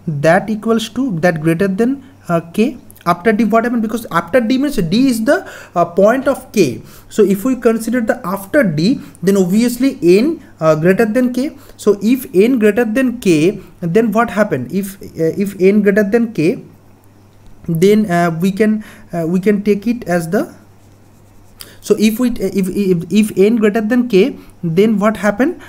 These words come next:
Uh, then, uh, we can write down that n by k, that n by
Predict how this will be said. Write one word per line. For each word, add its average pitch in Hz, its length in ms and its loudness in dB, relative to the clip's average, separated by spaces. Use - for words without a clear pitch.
Uh, 156 240 2
then, 208 400 2
uh, 180 340 -2
we 185 120 -2
can 214 240 0
write 165 260 0
down 175 340 0
that 143 520 0
n 202 240 4
by 269 180 2
k, - 460 0
that 143 260 -2
n 196 300 2
by 160 440 0